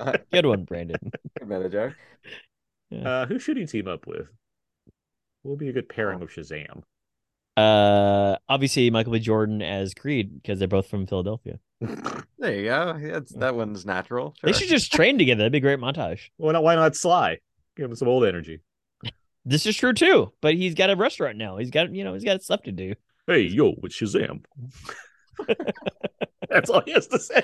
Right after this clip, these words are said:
Speaker 1: Wait, hold on. I, I, is he in the, is he in the call with us?
Speaker 3: "Hey, it's me. <laughs> It's, it's Old Rock. I wanna
Speaker 1: Do you
Speaker 3: talk
Speaker 1: need a
Speaker 3: about Fresh
Speaker 1: brisk
Speaker 3: Shazam."
Speaker 1: Lipton iced tea? <laughs> Uh, the next question here.
Speaker 3: <laughs> That's all I serve at my restaurant,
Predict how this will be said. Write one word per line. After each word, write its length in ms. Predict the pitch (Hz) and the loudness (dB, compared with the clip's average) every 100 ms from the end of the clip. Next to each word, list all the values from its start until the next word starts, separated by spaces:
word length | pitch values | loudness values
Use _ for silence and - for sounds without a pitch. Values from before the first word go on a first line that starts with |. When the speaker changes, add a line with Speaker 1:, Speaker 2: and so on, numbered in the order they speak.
| - | 4
Speaker 1:
Wait, 100 | 214 | 6
hold 200 | 214 247 | 8 8
on. 120 | 208 | 8
I, 220 | 170 175 170 | 8 6 4
I, 200 | 220 185 165 | 2 0 0
is 160 | 170 185 | 2 6
he 100 | 262 | 6
in 80 | 311 | 6
the, 80 | 196 | 4
is 200 | 202 185 | 4 4
he 180 | 233 269 | 6 6
in 60 | |
the 80 | 214 | 4
call 180 | 185 214 | 2 2
with 140 | 285 - 508 - - _ - | 2 4 2 2 -20 _ -6
us? 400 | 254 233 - - | -4 -6 -10 0
Speaker 3:
"Hey, 220 | 370 113 | 4 4
it's 180 | 117 - | 4 0
me. 320 | 262 120 160 - - - | 2 2 2 -2 -6 -2
<laughs> 80 | - - - | -2 0 0
It's, 500 | - - - - - | 0 0 -2 -2 -2
it's 720 | - - 247 190 180 175 180 | -4 -6 -6 -6 -6 -4 0
Old 200 | 175 160 | 0 0
Rock. 240 | 85 - - | -2 -4 -6
I 80 | 127 | -2
wanna 200 | 127 127 | 0 2
Speaker 1:
Do 80 | |
you 60 | 127 | 2
Speaker 3:
talk 80 | 123 | 4
Speaker 1:
need 60 | |
a 40 | - | 2
Speaker 3:
about 80 | - | 2
Fresh 200 | 139 190 | 0 -2
Speaker 1:
brisk 120 | - | -4
Speaker 3:
Shazam." 100 | 175 | -6
Speaker 1:
Lipton 280 | 185 196 165 | -4 -4 -2
iced 280 | 190 - | -4 -6
tea? 260 | 127 202 - _ _ 392 - - _ _ - | -8 -6 -8 _ _ -12 -12 -20 _ _ -6
<laughs> 100 | - - - - - - | -6 -6 -8 -8 -8 0
Uh, 360 | 160 175 180 | 4 6 6
the 100 | 165 | 4
next 140 | 180 196 | 2 2
question 260 | 190 190 | 2 2
here. 220 | 170 156 151 | 0 2 4
Speaker 3:
<laughs> 20 | |
That's 200 | 170 - | 4 4
all 180 | 175 156 | 6 6
I 40 | |
serve 320 | 139 - 117 | 4 2 2
at 80 | 101 | 2
my 60 | 107 | -2
restaurant, 520 | 151 123 - - - | -4 -4 -6 -14 -14